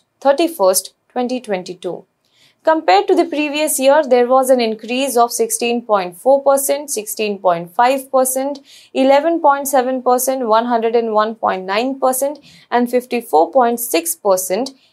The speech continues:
in the counterfeit notes detected in the denomination of ten rupees, twenty rupees, two hundred rupees,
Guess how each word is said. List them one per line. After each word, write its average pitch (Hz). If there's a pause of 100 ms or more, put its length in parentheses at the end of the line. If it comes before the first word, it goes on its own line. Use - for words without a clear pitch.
(100)
in 247
the 262
counterfeit 285
notes 220
detected 254
in 233
the 226
denomination 202
of 180
ten 240
rupees, 247
twenty 226
rupees, 226
two 330
hundred 220
rupees, 185